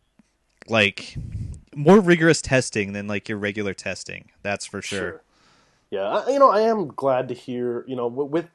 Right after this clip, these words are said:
Speaker 2: I, with, I think that, um, that live, or that roundtable and stuff that they had. I mean, Sakurai didn't, like, pussyfoot around the fact, like, saying stuff with the Wii version was like, "Look,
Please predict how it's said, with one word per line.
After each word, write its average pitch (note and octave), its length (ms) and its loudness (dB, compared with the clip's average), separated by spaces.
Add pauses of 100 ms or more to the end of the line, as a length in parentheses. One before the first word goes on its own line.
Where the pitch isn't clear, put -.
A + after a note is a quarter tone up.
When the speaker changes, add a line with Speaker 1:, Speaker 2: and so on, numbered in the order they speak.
Speaker 2:
I, A#2 160 -6
with, C#3 260 -2
I A#2+ 60 -2
think - 320 -12
that, A2 260 -6
um, D#2+ 400 -12 (200)
that A2 280 -6
live, A2 360 -4 (320)
or G#2+ 200 -8
that G#2+ 180 -8
roundtable G#2+ 480 -8
and G2+ 100 -12
stuff G#2 160 -12
that A2 100 -16
they G#2 140 -10
had. G#2 200 -6
I - 340 -20
mean, C3 100 -4
Sakurai G#3 360 2
didn't, D3 320 -4 (280)
like, A2+ 340 -6
pussyfoot D#3+ 380 -2
around C3+ 240 2
the A#2+ 60 -4
fact, B2 400 -6
like, A2+ 140 -8
saying B2 240 -6
stuff A#2 160 -10
with G#2+ 60 -12
the A2 80 -10
Wii A#2 120 -6
version A2+ 220 -6
was A2+ 100 -10
like, A2 140 -6
"Look, C3+ 260 -2